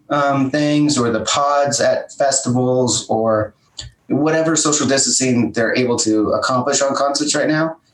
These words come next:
which is really cool that they're trying something new and they're trying to adapt to it. Um, for us, we really, really t-,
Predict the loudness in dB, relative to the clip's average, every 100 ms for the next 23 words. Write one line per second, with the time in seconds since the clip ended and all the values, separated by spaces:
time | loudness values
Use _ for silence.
0 | -20 _ -2 0 2 2 0 0 0 0
1 | 2 0 0 0 0 2 2 0 0 0
2 | -2 0 0 0 0 -2 -4 0 0 -2
3 | -6 _ _ _ -4 -2 0 -2 -2 -2
4 | 0 2 2 2 0 -2 -6 _ _ _
5 | _ _ _ _ _ _ _ -2 2 2
6 | 2 2 2 2 2 0 -4 -2 0 2
7 | 0 0